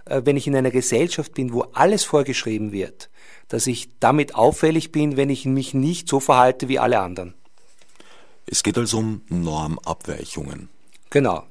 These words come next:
Speaker 1: Es gibt irgendwo, äh, sozusagen Bestrebungen von irgendwelchen Gruppierungen vorzuschreiben, wie wir zu leben haben. Äh, das Problem ist,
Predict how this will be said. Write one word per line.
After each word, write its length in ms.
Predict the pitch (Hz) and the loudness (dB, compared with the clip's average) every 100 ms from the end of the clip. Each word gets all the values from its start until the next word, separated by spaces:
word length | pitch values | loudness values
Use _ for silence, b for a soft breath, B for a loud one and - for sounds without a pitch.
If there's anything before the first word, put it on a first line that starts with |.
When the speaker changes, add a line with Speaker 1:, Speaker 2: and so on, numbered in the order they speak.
| - | -10
Speaker 1:
Es 180 | 120 - | -10 -6
gibt 200 | 147 - | -8 -2
irgendwo, 640 | 156 165 151 143 151 151 B B B B | 0 0 2 2 2 -2 B B B B
äh, 360 | - 131 131 123 | -4 2 4 4
sozusagen 920 | - 143 - 135 135 131 139 147 - - | 0 -2 -2 0 2 2 0 -2 -10 -2
Bestrebungen 800 | 127 - 117 113 143 160 151 143 | -2 0 0 2 2 2 0 0
von 200 | - 135 | -2 -2
irgendwelchen 500 | 143 170 147 135 139 | 0 2 0 0 -2
Gruppierungen 800 | - 185 127 135 156 156 151 156 B B | -2 -2 0 0 2 2 0 -2 B B
vorzuschreiben, 720 | - - 139 - 147 135 131 127 | -2 2 4 4 2 4 4 2
wie 140 | 127 | 0
wir 100 | 131 | 0
zu 140 | - | 0
leben 320 | 127 110 117 104 | 0 2 0 0
haben. 320 | 101 98 95 B B B B B B - | -2 -2 -8 B B B B B B -12
Äh, 280 | 127 120 117 - | -8 -6 -8 -10
das 140 | - | -10
Problem 420 | - 120 113 127 | -6 -2 0 2
ist, 400 | 160 175 - - | 2 0 -2 -6